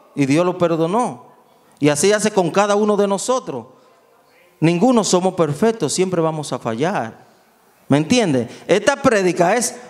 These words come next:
para que nos enfoquemos y no nos dejemos engañar. Se lo estoy aclarando bien. No quiero a nadie asustado aquí. Esto no es para asustarlo, ¿ok? Amén.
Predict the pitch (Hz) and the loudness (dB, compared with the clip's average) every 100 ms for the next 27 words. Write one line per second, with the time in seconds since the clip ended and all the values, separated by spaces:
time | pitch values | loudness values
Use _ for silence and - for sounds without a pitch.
0 | - 156 160 160 160 156 156 160 160 180 | -2 -2 0 -2 0 0 0 -2 0 0
1 | 233 175 143 147 156 160 160 160 170 180 | 0 -2 -2 -2 0 0 0 0 0 0
2 | 214 180 160 165 151 143 143 147 165 165 | 0 0 -4 -4 -2 -2 0 -2 0 -2
3 | 180 190 240 240 185 175 131 135 160 190 | -2 -4 -2 -2 -2 -6 -6 -4 -2 0
4 | 190 214 220 214 165 190 202 170 151 190 | 0 2 0 0 -2 0 0 0 -2 -2
5 | 165 160 180 180 175 156 202 151 147 165 | -2 -2 -2 -2 -4 -2 0 0 -4 -2
6 | 247 330 - - - _ - - 147 165 | -2 -2 -8 -20 -20 _ -10 -4 0 0
7 | 143 | -2